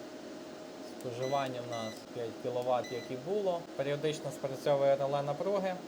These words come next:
І зараз буду визначати, в чому причина, чи в ньому, чи сам інвертор не може тримати довго таке навантаження. От щойно знову чую, відключилася зарядка. Навантаження вісімдесят ватт. Знову ж таки виключається реле напруги.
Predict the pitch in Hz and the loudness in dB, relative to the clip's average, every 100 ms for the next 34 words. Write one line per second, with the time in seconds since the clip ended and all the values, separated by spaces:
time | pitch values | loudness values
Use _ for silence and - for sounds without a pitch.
0 | - 156 170 165 143 143 131 135 131 127 | -6 -6 -2 0 2 2 0 -2 -2 -2
1 | 131 123 127 117 110 - 120 - 156 - | -2 -2 0 0 -4 -4 -4 -4 -6 -2
2 | 185 170 147 123 113 143 175 160 - 127 | -2 -2 -4 -4 -2 0 0 0 -2 -4
3 | 120 - 123 113 113 120 135 143 131 120 | -2 0 0 -2 -4 0 2 2 0 -2
4 | 127 127 123 123 127 123 123 120 123 123 | -2 0 0 0 0 0 -2 0 0 0
5 | 110 117 127 117 107 110 123 120 117 113 | 0 4 4 2 -4 -2 -2 0 0 -2
6 | 110 104 104 104 98 - 143 131 - 139 | 0 0 -2 -6 -8 -4 -4 -2 0 0
7 | 127 123 113 131 120 120 117 110 104 131 | 0 -6 0 2 2 4 6 4 2 -2
8 | 120 117 - 123 - 123 117 135 120 156 | -2 -4 -6 -4 0 0 0 -2 0 2
9 | 226 226 208 185 113 120 127 143 123 120 | 2 0 -4 -4 -4 -2 2 2 2 -2
10 | 117 110 - 120 117 127 117 156 202 - | -6 -6 -8 -8 -2 -2 0 2 2 -2
11 | 107 113 135 165 151 - - 143 135 117 | -8 -4 0 0 -2 -6 -2 0 2 0
12 | - 113 - 135 135 131 - 113 113 113 | -4 -6 0 2 2 0 -2 -2 0 0
13 | 113 113 110 - 160 180 165 | 0 0 -4 0 0 0 -2